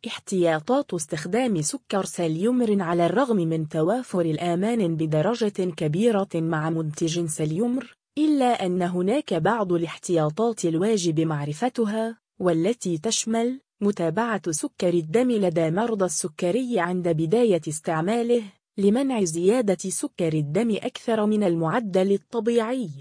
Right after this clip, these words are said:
قد يؤثر على بكتيريا الأمعاء النافعة مثل البوفيدوبكتيريا بايفيدوبكتيريا،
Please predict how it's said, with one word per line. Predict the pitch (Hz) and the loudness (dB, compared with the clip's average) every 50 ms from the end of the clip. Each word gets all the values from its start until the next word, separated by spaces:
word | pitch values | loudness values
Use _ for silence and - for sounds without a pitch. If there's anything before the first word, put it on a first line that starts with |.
| - _ _ _ _ _ _ _ - | -18 _ _ _ _ _ _ _ -4
قد | - 220 196 185 | -2 -2 0 0
يؤثر | 196 214 277 - - - - 226 214 202 185 | 0 -2 -2 -2 -6 -4 0 0 2 2 2
على | 170 170 190 202 196 190 185 180 | 2 2 2 2 2 0 0 0
بكتيريا | 170 185 185 - - - 190 175 220 262 254 226 185 | 0 0 -2 -2 -2 -2 0 0 2 2 2 2 2
الأمعاء | 165 - 165 165 151 147 185 233 240 - 175 180 | 0 0 -2 -2 -2 -2 -2 -2 -2 -2 -2 -2
النافعة | 180 170 175 214 247 - - 185 175 180 | 0 0 0 -2 -2 -4 -4 -4 -2 0
مثل | 180 214 - - 196 170 | -2 -2 -2 -2 -2 0
البوفيدوبكتيريا | 160 151 151 151 160 170 165 156 151 - 240 226 208 175 165 151 143 151 151 - - - 240 247 240 233 196 175 160 151 147 | 0 0 -2 -2 -2 -2 -4 -4 -4 -4 -4 -4 -2 0 0 -2 -2 -4 -6 -8 -6 -4 -2 -2 -2 -2 0 0 0 0 0
بايفيدوبكتيريا، | 143 143 170 196 220 240 262 - - - 180 160 160 156 151 156 151 165 160 156 156 - - - 247 247 240 226 226 240 | 0 0 0 0 0 -2 -4 -6 -4 -4 -4 -2 0 0 0 2 2 0 0 -2 -4 -6 -8 -4 0 0 0 0 -2 -6